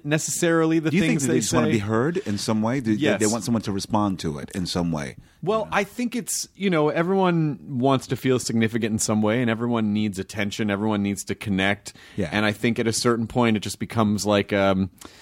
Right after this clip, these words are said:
Speaker 1: like the, the misbehaving child. It's like, "Well, if I don't get attention by being good, I'm just gonna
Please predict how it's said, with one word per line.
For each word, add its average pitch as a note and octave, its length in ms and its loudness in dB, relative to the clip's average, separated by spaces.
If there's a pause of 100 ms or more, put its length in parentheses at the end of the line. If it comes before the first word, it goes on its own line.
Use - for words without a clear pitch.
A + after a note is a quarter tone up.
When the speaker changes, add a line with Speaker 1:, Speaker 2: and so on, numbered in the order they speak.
(340)
Speaker 1:
like G#2+ 260 2
the, G2+ 480 2
the G2+ 160 2
misbehaving A2 800 -2
child. G2 520 0
It's E2+ 140 -10
like, F#2 120 -2
"Well, G#2 100 2
if G#2 60 -2
I A#2 80 2
don't B2+ 120 0
get A#2+ 120 2
attention A2+ 440 0
by G2+ 160 2
being G2 260 0
good, B2 240 0
I'm G2 140 -2
just F#2+ 160 -10
gonna G2 180 -6